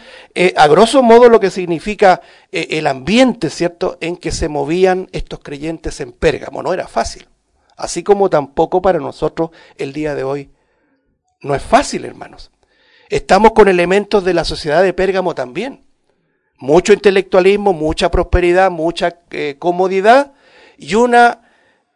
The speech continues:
eh, una, un estado espiritual de la sociedad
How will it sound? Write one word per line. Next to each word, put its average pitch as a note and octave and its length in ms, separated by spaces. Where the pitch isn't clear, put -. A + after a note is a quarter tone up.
eh, F3 760
una, F#3+ 220
un G3 160
estado B3+ 380
espiritual G3 460
de G3 60
la F3+ 120
sociedad F#3 560